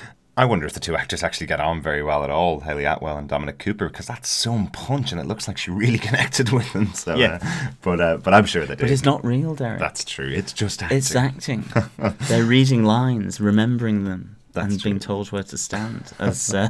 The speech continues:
Speaker 2: <laughs> as famously told by Ian McKellen
Speaker 1: Mm-hmm.
Speaker 2: in, um, Extras, the, the wonderful, uh, British sitcom show, um, about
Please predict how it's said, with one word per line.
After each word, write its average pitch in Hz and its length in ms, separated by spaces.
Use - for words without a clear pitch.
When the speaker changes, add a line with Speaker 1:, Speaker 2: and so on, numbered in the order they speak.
Speaker 2:
<laughs> - 400
as 107 160
famously 139 580
told 131 720
by 104 180
Ian 127 320
McKellen 104 720
Speaker 1:
Mm-hmm. - 20
Speaker 2:
in, 104 380
um, 101 380
Extras, - 600
the, 95 280
the 104 120
wonderful, 104 720
uh, 95 260
British 98 520
sitcom 92 680
show, 92 560
um, 90 300
about 92 500